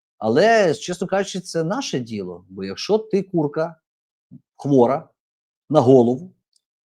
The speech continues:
і в тебе допуск до державної таємниці, то в мене зразу виникає пригадування історії, де Безугла фотографувалася з шевроном Маура перед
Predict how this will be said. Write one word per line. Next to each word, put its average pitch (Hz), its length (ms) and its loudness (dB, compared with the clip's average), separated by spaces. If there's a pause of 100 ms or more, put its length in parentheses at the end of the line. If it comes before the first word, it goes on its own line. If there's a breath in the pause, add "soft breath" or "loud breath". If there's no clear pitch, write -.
(580)
і 139 60 -2
в 117 40 -4
тебе 185 240 6
допуск 196 280 4
до 151 60 2
державної 170 380 2
таємниці, 180 420 2
то 151 160 0
в 147 60 -2
мене 233 240 0
зразу 202 360 -2
виникає 185 720 -4
пригадування 175 720 -4
історії, 196 600 -8
де 151 160 -8
Безугла 147 560 -8
фотографувалася 123 1040 -8
з - 40 -16
шевроном 143 540 -6
Маура 127 580 -2 (460)
перед 170 320 -4